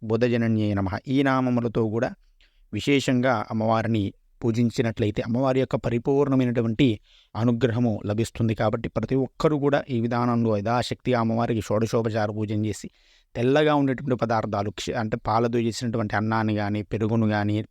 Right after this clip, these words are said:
పాలని గానీ నైవేద్యం చేసి, తెల్లని పూలదండను వేసి అమ్మవారి యొక్క అనుగ్రహాన్ని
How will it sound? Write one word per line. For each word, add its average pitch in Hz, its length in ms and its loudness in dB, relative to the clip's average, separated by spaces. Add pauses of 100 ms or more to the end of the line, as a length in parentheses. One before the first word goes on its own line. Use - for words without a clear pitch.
పాలని 110 300 2
గానీ 104 220 0
నైవేద్యం 110 480 0
చేసి, - 160 -6
తెల్లని 120 400 2
పూలదండను 113 560 0
వేసి 107 280 -2 (680)
అమ్మవారి 110 340 2
యొక్క 107 200 -2
అనుగ్రహాన్ని 104 560 0